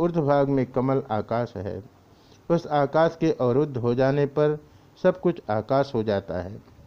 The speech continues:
एक बाउल आया था, मैंने उससे पूछा, "क्या तुम्हारा रस का काम हो गया?" कड़ाही उतर गई। रस को जितना ही जलाओगे उतना ही रिफाइन साफ होगा।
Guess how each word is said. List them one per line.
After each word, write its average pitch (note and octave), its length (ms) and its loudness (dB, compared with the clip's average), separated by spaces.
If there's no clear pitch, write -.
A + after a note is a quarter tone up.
एक D#3 260 2
बाउल C#3+ 400 2
आया B2+ 240 4
था, D3 380 -2
मैंने D3+ 260 2
उससे C#3 220 -2
पूछा, C3 520 -4
"क्या E3 160 4
तुम्हारा D3 520 2
रस C3 500 -2
का B2 100 2
काम C3 440 -2
हो A2+ 100 0
गया?" E3 340 -2
कड़ाही D3 360 4
उतर C#3 300 2
गई। D#3 340 0
रस F3 240 2
को F#3 160 4
जितना D#3+ 400 -2
ही D3+ 160 0
जलाओगे C#3+ 640 2
उतना C#3 400 -2
ही G#2 300 -4
रिफाइन D3+ 480 0
साफ C#3 360 0
होगा। G2 380 -2